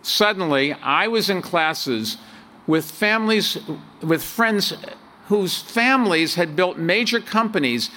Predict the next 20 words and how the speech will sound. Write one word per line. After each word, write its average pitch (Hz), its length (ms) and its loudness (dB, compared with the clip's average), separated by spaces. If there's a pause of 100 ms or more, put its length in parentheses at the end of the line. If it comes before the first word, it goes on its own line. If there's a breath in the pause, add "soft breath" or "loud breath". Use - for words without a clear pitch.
(180 loud breath)
and 170 160 -2
had 175 360 -2
famous 220 560 0
last 208 340 0
names. 214 600 -2 (600 loud breath)
And 180 160 0
that 226 160 0
was 269 160 2
a 233 60 -4
pretty 220 340 0
radical 165 500 0
change 135 520 0
from 127 180 -2
my 127 240 0
childhood. 117 720 -4 (760 loud breath)
My 190 140 2
mother 240 300 2
once 202 260 -2
told 165 300 0
me, 131 300 0